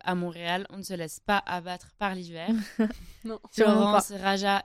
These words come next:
Speaker 1: et Olivia et Léonie, qui sont malheureusement pas là aujourd'hui, sont là pour vous rappeler, euh, de continuer à vous cultiver, de sortir. Euh, nous avons la chance de vivre dans une ville qui ne se laisse pas abattre par la météo. Que ce
Speaker 2: Ah.
Speaker 1: soit l'hiver ou l'été,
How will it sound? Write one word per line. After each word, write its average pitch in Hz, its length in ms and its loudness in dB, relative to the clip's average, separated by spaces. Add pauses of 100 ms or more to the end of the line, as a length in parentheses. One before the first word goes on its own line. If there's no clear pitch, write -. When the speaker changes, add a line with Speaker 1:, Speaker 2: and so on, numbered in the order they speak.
(140)
Speaker 1:
et 233 180 4
Olivia 196 580 -2
et 175 100 -6
Léonie, 180 360 -12
qui - 160 -20
sont - 140 -14
malheureusement 170 460 -8
pas 185 120 -2
là 175 160 0
aujourd'hui, 175 380 -8
sont 220 240 -10
là 185 160 -2
pour 190 160 -16
vous 185 140 -16
rappeler, 180 520 -6 (140)
euh, 151 320 -6 (420)
de 156 80 -6
continuer 247 460 0
à - 20 0
vous 170 140 -10
cultiver, 214 760 -4 (220)
de 247 100 0
sortir. 202 680 -10 (180)
Euh, 160 280 -6 (120)
nous 160 160 -14
avons 165 140 -12
la 151 160 -14
chance 190 240 -18
de 170 60 -20
vivre 175 180 -16
dans 165 80 -8
une 160 200 -12
ville 180 300 -12 (460)
qui 214 100 -4
ne 196 60 0
se 196 160 -4
laisse 180 300 -6
pas 214 260 -2
abattre 196 560 -8 (180)
par 208 300 0
la 202 160 -2
météo. 202 560 -4 (440)
Que 247 100 0
ce - 100 4
Speaker 2:
Ah. 214 120 4
Speaker 1:
soit 220 200 0
l'hiver 202 560 -6
ou 254 80 -4
l'été, 220 540 -2